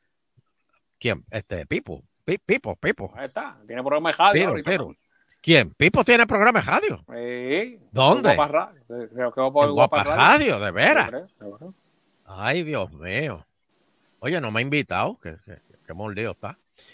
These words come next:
Speaker 2: Ya
Speaker 1: Ok.
Speaker 2: mismo, ya mismo.
Speaker 1: Bueno, señoras y señores, hoy hubo pelea en el Capitolio.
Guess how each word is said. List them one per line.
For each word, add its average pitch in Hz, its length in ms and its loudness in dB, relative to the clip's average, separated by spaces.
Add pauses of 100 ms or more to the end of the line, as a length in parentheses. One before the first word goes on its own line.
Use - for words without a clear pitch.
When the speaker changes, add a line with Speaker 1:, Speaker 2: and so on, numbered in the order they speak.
(120)
Speaker 2:
Ya 175 140 6
Speaker 1:
Ok. 240 60 2
Speaker 2:
mismo, 165 280 2
ya 190 160 0
mismo. 147 320 -6 (180)
Speaker 1:
Bueno, 233 520 4
señoras 220 500 4
y 233 100 4
señores, 190 680 4 (920)
hoy 208 320 6
hubo 226 300 8
pelea 208 460 6
en 214 100 4
el 190 120 0
Capitolio. 151 800 0